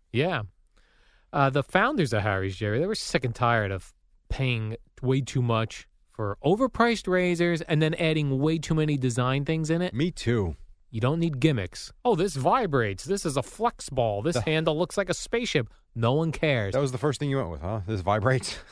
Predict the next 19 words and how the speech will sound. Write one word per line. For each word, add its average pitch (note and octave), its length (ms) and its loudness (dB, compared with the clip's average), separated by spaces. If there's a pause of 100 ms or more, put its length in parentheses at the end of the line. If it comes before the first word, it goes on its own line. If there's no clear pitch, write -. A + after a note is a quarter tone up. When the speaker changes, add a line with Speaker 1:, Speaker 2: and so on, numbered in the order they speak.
Speaker 2:
<laughs> - 220 -20
Speaker 1:
Yeah. F3 320 4 (680)
'Cause C#4 120 2
that D#4+ 160 2
doesn't F#4 320 6
do G#4+ 300 8
anything. A3+ 580 2 (760)
Know C#3 140 4
what G#3 100 2
it G3+ 60 0
does? C4 400 0 (420)
Jacks G#2+ 500 0
up D#3 180 0
the C#3 80 0
price. B2+ 480 0 (320)
What A2+ 100 -4
does A2+ 160 -2
Harry D#3+ 320 2
do? A3+ 360 -2